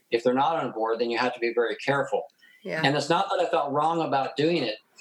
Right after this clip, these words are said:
Speaker 1: Um, if any of the listeners are familiar with the Bible passages, there's one chapter,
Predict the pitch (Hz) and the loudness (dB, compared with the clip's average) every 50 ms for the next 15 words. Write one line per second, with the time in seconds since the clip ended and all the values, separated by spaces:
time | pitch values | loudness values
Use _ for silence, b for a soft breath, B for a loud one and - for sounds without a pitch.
0 | B B B B - 135 139 143 143 139 135 135 127 123 - _ _ _ - 147 | B B B B 0 2 2 2 2 0 0 -2 -4 -6 -8 _ _ _ -2 0
1 | 139 131 - 143 151 160 170 165 147 139 139 131 151 160 151 - - 147 139 131 | 0 2 2 2 2 2 2 2 0 0 0 2 2 0 0 0 -2 -2 0 2
2 | 135 127 123 120 117 113 - - - 123 123 123 131 139 147 151 147 135 135 127 | 2 2 2 2 0 -2 -4 -4 -2 0 2 2 2 2 0 0 0 0 0 0
3 | 127 - 117 - 123 120 120 123 123 123 120 117 - - 127 127 135 131 - 123 | 0 -2 -2 0 2 2 2 2 0 0 -2 -4 -2 0 0 2 2 0 0 -4
4 | 110 - 110 113 113 - - - _ _ - 117 120 117 113 - - - - 120 | -4 -2 -2 -2 -2 -2 -6 -10 _ _ 2 2 2 2 -2 -6 -8 -8 -2 0
5 | 120 131 135 143 139 131 - 139 135 131 131 - 120 117 113 113 | 2 2 2 2 0 0 0 2 2 0 0 -2 -4 -4 -4 -6